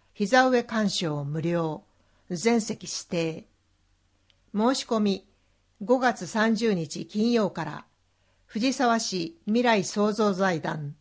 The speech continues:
オンラインチケットサービスから、または電話でシーエヌプレイガイド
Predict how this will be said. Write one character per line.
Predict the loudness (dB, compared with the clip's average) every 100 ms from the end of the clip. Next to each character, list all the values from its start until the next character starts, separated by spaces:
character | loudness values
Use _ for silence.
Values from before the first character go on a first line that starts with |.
| _ _ _
オ | 0
ン | 4 4
ラ | 4
イ | 4
ン | 2
チ | -2 0
ケ | 0
ッ | 2
ト | -2
サ | 0 0
ー |
ビ | 0
ス | -6 -8
か | -12
ら、 | -12 -18 _ _ _ _ _ -4
ま | -2
た | 2 2
は | 0 -4 _ _ -6
電 | 2 4 6
話 | 4
で | 2 -2 -4 _ _ -8
シ | -4 2 4
ー | 4
エ |
ヌ | 2 -2 -8 _
プ | 0
レ | 2 2
イ | 0
ガ | 0
イ | 0 -2
ド | -8 -10